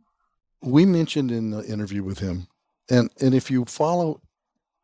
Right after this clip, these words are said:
anything in, in social media or Catholic meet press or anything at all,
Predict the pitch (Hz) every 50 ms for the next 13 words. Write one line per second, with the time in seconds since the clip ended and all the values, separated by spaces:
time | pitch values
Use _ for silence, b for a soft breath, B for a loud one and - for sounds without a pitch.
0 | _ - - 139 131 127 123 - - 113 107 104 104 101 101 - - - 107 101
1 | - - 117 117 - - 117 104 104 104 98 101 101 98 98 98 - - - 107
2 | 104 - - 104 98 - _ _ _ _ - 107 110 107 107 - - - 123 117
3 | 110 - - 110 113 143 151 143 127 113 107 101 92 85 85 82